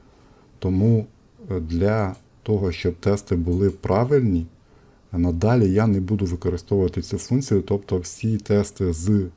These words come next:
D D будуть після перезавантаження системи, та щоб, е, цей файл не був закешований в системі і не був,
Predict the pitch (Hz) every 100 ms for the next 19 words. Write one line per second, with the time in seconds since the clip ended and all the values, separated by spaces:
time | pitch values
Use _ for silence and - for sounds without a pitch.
0 | - 95 87 90 87 135 101 107 101 87
1 | - 113 101 87 101 98 85 90 90 85
2 | 101 90 85 80 85 - 104 127 110 -
3 | - - _ _ - 92 92 90 - 101
4 | 98 - 92 87 - - 98 - 101 120
5 | 107 87 101 87 107 113 87 90 92 -
6 | 98 95 87 87 - 92 - - 113 113
7 | 90 - 92 92 90 107 107